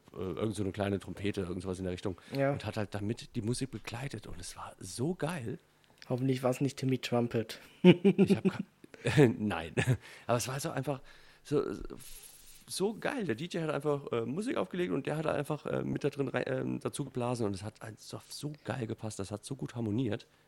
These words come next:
Speaker 2: Ja, das, das,
Speaker 1: Ja.
Speaker 2: das habe ich aber auch mal irgendwo, ähm, ich hoffe mal, ich versuch's mal für, für die Shownotes herauszufinden. Äh, das war so ein, ähm, äh, so ein Video aus der D-J-Booth, halt vom, vom,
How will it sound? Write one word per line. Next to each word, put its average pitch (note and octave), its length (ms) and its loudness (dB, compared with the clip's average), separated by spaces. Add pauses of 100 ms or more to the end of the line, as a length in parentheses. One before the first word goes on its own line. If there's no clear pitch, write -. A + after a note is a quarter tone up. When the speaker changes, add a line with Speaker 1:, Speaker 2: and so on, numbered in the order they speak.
(120)
Speaker 2:
Ja, A#2+ 220 0 (420)
das, - 220 -8
das, B2 140 -2
Speaker 1:
Ja. - 60 -6 (140)
Speaker 2:
das - 180 -6
habe C#3 140 6
ich D3 100 2
aber A#2 200 4
auch C#3 160 2
mal E3 140 6
irgendwo, D3+ 560 4
ähm, C#3 440 0
ich - 140 -8
hoffe D3+ 160 -6
mal, C3+ 340 2 (220)
ich - 100 -16
versuch's D3+ 380 0
mal D3+ 160 6
für, D3 240 6
für - 140 -10
die C#3 100 -6
Shownotes D3 400 4
herauszufinden. D3 760 2 (680)
Äh, C3+ 300 6
das C3+ 200 -2
war C3+ 200 10
so D3 120 4
ein, C#3+ 480 6
ähm, C3+ 640 2 (100)
äh, C#3 280 -4
so C3 100 -2
ein C3 100 0
Video E3+ 400 8
aus C#3 220 4
der C#3 140 4
D-J-Booth, F#3 760 4
halt C#3 200 4
vom, C3+ 220 2
vom, C3+ 340 2